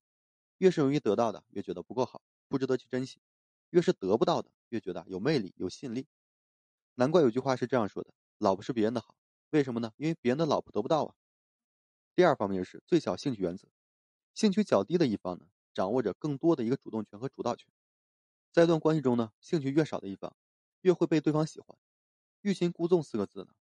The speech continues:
很能说明这个问题。对方对你的态度越是模棱两可，你越想努力去讨他的一个放心。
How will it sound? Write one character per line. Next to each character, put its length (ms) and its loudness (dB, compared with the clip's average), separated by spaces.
很 240 -6
能 140 0
说 160 0
明 140 -4
这 80 -4
个 60 -2
问 140 -4
题。 140 -20
对 120 6
方 160 2
对 120 4
你 20 4
的 80 2
态 220 -2
度 200 -10
越 140 2
是 100 -6
模 140 -4
棱 100 -2
两 140 -2
可， 100 -14
你 100 -12
越 160 0
想 300 -4
努 140 -6
力 100 -4
去 120 -14
讨 260 -12
他 140 -12
的 80 -8
一 60 -2
个 80 -2
放 160 -6
心。 180 -8